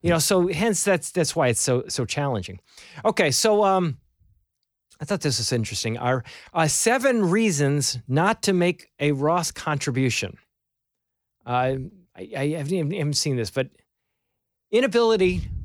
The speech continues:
to solve the five, uh, to, to satisfy the five-year rule. Uh, people don't recognize when you put money into a Roth I R A, you've got, you've gotta have,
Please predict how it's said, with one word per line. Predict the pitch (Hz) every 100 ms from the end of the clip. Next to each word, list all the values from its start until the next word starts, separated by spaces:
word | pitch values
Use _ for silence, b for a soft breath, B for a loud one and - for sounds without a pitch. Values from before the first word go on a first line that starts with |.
| - -
to | 170
solve | - 190 180
the | 180
five, | - 170 175 180
uh, | 160
to, | 170 185 180
to | 185 170
satisfy | 143 190 190 160 175 151
the | 151
five-year | 160 156 160 190
rule. | 165 120 156 - _ _ _ _ _ _ _ _ -
Uh, | 131 139 135 _ -
people | 190 196
don't | 180
recognize | 160 143 143 139 139
when | 147
you | 143
put | 156 -
money | 156 139 151
into | 151 151 151
a |
Roth | 135 131 139
I | 165 147
R | 151
A, | 127
you've | 131 123
got, | 131 120 -
you've | 147 127
gotta | 135 127
have, | 113 147 131 120 -